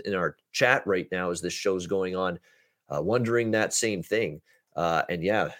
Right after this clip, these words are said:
<laughs> James Reimer has not been good in a couple of these games since the break. He gave up seven, uh, to Arizona the first game after the break. Uh, was better against Philadelphia, led them to a victory in overtime. Um, and then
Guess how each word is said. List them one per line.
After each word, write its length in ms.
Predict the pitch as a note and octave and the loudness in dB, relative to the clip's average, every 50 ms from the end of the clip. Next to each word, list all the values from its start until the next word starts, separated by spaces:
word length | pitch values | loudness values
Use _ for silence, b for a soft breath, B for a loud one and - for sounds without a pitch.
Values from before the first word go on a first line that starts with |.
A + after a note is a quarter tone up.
| - | -8
<laughs> 160 | G2+ F2+ F#2+ E2+ | -8 -8 -6 -6
James 340 | - - A#2 A#2 A2+ G#2 F#2 | -4 -2 -2 -2 -2 -2 0
Reimer 380 | G#2 G#2+ A2+ A2+ G#2+ G2+ E2+ | 0 2 2 2 2 0 0
has 180 | E2+ E2+ D#2+ - | -2 -2 0 0
not 320 | F2+ F#2+ A2 C3+ - - | 2 2 2 2 0 0
been 180 | - B2 G2+ F#2 | -2 -4 -4 0
good 300 | F2+ G#2+ A#2+ G#2+ - - - _ _ _ _ _ _ - | 2 4 4 4 4 0 -4 _ _ _ _ _ _ 0
in 140 | G#2 G2 | 0 0
a 40 | F#2+ | 0
couple 360 | - - B2 - - A2+ A2 | 2 2 0 2 2 2 2
of 80 | G#2 F#2 | 2 2
these 240 | G#2+ A2 G#2 F2+ E2+ | 2 0 0 0 -2
games 400 | D#2+ G#2 G#2+ A2 F#2+ E2+ - - | -2 -2 -2 -2 -2 -2 -2 -2
since 240 | - A2 G#2 - - | -2 -2 -2 -4 -4
the 100 | - D2 | -4 -2
break. 380 | - F2+ G2 G#2+ F#2+ - - | 2 2 4 2 2 0 -4
He 100 | - E2 | -8 -6
gave 220 | D#2+ G#2 G#2 F#2+ F#2 | -2 -2 0 0 0
up 120 | E2 - | 0 0
seven, 460 | - - - F#2+ G2 G2+ B2+ C#3 D3 - _ _ _ _ _ _ _ | 0 2 2 2 2 0 -2 -4 -6 -10 _ _ _ _ _ _ _
uh, 160 | - F#2 F#2 | -2 0 0
to 200 | F2+ - - - | 0 0 0 2
Arizona 540 | A2+ A#2+ A2+ A2 G2+ F2+ G#2+ G#2 A2 A#2+ C3 | 4 4 4 2 2 2 2 2 2 2 0
the 100 | A2 - | 0 -2
first 320 | - - G#2+ A2 G#2 - - | -2 -2 -2 -2 -2 -4 -4
game 220 | A2 G#2+ G#2+ G2+ | -4 -2 0 0
after 280 | G2+ G2+ G#2 - - F2+ | 2 0 0 0 -2 -4
the 80 | E2+ | -4
break. 440 | D#2+ F2 F2 F#2 G#2 B2+ - - - _ _ _ _ _ _ _ - | -2 0 2 2 2 0 -2 -6 -12 _ _ _ _ _ _ _ -2
Uh, 320 | - F2+ F2 F2 E2+ D#2+ - | 0 2 2 2 2 2 0
was 160 | - C3+ C#3+ | 0 0 2
better 320 | C3 C#3+ E3 E3+ F3 F#3 F3 | 6 6 8 8 8 6 6
against 320 | D#3+ E3 D#3 D3 - - | 4 4 2 2 0 2
Philadelphia, 640 | D3 D3 D3 D3 B2+ B2+ B2+ B2+ B2+ - C3+ C#3+ D3 | 2 4 4 6 6 4 4 4 2 0 -2 -2 0
led 280 | - G2+ G#2+ A#2 B2 A#2+ | 2 2 2 2 2 0
them 140 | B2+ B2+ | -2 -2
to 160 | A#2+ A#2+ A2+ A2 | 0 0 0 0
a 100 | F#2+ - - - | 0 -2 -6 -6
victory 440 | F2+ F#2+ A#2+ - - - A2+ A2 A2 | -2 -2 -2 -2 -2 -2 -2 0 0
in 80 | G#2 G2+ | 2 2
overtime. 640 | G#2 G#2+ G#2+ G#2 G#2+ G#2+ - A#2 A2 A2 A2 A2 A2 - _ _ _ _ _ _ - | 2 0 0 0 -4 -4 -2 -2 0 0 -2 -4 -6 -12 _ _ _ _ _ _ -2
Um, 360 | - F#2 F2+ F2+ F2+ F2 F2 - | 0 2 2 2 2 0 -2 -2
and 120 | - G#2 | -2 0
then 380 | G#2 G2+ G2 E2+ C2+ A#1+ D#2 | 2 0 0 -2 -6 -8 -10